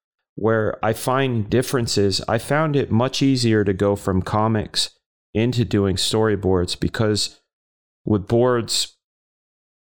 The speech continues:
there, there's sort of a list of, a, a short list of things that you need to know. You need to know what a master shot is. You need to know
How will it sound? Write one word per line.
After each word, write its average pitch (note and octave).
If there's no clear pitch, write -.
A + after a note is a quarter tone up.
there, G#2
there's A2
sort D3+
of A#2
a A2
list G#2+
of, G2+
a, A#2
a A#2
short E3
list A#2
of G#2+
things G#2+
that G#2
you F#2+
need G2
to G2+
know. G2+
You F2+
need G2
to F#2+
know G2
what F#2+
a F2+
master F#2
shot F#2+
is. F#2+
You F2
need F#2
to -
know F#2